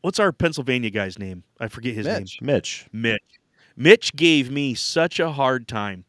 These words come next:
Speaker 1: and I didn't have my phone with me. I wanted to call up Mitch and be like, "Mitch, I'm alongside the road right now picking up a doe. What, what part do you wanna keep? What part do I send to you, man?"
Speaker 3: Yeah.
Speaker 1: He was giving me such a hard time about that.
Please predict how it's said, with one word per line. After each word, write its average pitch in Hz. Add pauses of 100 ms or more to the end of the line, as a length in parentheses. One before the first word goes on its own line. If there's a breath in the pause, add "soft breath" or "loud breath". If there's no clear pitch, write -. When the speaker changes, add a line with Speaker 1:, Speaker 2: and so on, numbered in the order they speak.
(300)
Speaker 1:
and 120 (100)
I 117
didn't 151
have 160
my 143
phone 131
with 139
me. 156 (420 soft breath)
I 127
wanted 156
to -
call 127
up 120 (100)
Mitch 107
and 113
be 117
like, 107
"Mitch, -
I'm 120
alongside 123
the 110
road 117
right 117
now 113
picking -
up 107
a -
doe. 107 (380)
What, 127
what 139
part 127
do 120
you 120
wanna 101
keep? -
What 131
part 127
do 113
I 107
send 104
to 110
you, 101
man?" 95
Speaker 3:
Yeah. 107
Speaker 1:
He 175
was 160
giving 131
me 123
such 127
a 113
hard 113
time 110
about 104
that. 107